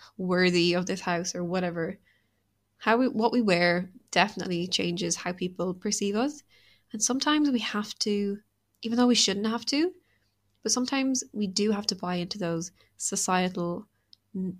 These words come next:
norms and kind of dress in a way that people will respect us or value what we have to offer.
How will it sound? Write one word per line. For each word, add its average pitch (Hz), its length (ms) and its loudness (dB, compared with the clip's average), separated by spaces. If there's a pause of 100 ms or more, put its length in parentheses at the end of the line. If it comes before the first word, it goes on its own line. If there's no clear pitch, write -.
norms 175 540 0
and 160 220 -4
kind 175 140 -6
of 175 100 -6
dress 190 380 0
in 180 100 -2
a 170 40 -4
way 170 180 0
that 170 240 -2 (280)
people 185 540 0 (440)
will 185 240 0
respect 180 500 -2
us - 360 -8 (480)
or 180 180 0
value 170 540 -2 (260)
what - 160 -2
we 196 80 -4
have 175 180 -4
to - 100 -2
offer. - 340 -12